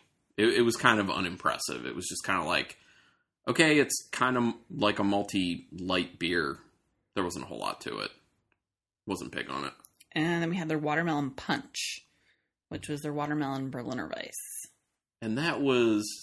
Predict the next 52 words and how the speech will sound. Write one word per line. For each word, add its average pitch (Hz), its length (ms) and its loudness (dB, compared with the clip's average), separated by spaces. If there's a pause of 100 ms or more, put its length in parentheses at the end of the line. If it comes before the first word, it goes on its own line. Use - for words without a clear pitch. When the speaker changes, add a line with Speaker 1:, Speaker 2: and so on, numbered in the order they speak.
(320)
Speaker 2:
It - 80 2
was 453 100 6
Speaker 1:
eh. 466 60 6
Speaker 2:
okay. 311 340 2
It's 262 100 0
just, 392 180 -2 (140)
like, 269 220 0 (200)
for 330 100 4
me, 330 220 4
watermel-, 254 520 2
I, 240 200 6
I 254 40 6
wanted 302 260 4
to 202 60 0
try 160 300 8
it 175 120 2
'cause 170 120 -4
it 151 100 -2
was 147 200 -6
different. 151 520 2
Speaker 1:
Yeah, 123 220 6
yeah. 69 220 -4 (800)
Speaker 2:
I 240 140 8
don't 240 100 2
know 202 80 2
why 165 120 6
I 160 40 4
do 147 100 2
that 147 160 2
'cause 165 100 -8
I 156 100 2
knew 180 180 2
I 139 60 2
wasn't 147 300 -2
gonna 123 160 -2
like 123 260 -2
it - 200 0
'cause 208 140 -2
I 170 160 6
just 226 200 -4
don't 226 160 2
like 240 200 -2
water-, 165 300 4
like, 190 200 0
I 196 140 4
like 220 260 6
watermelon, 190 580 4
but 180 100 0
a 160 80 0
lot 165 160 2
of 156 120 2
watermelon 143 480 2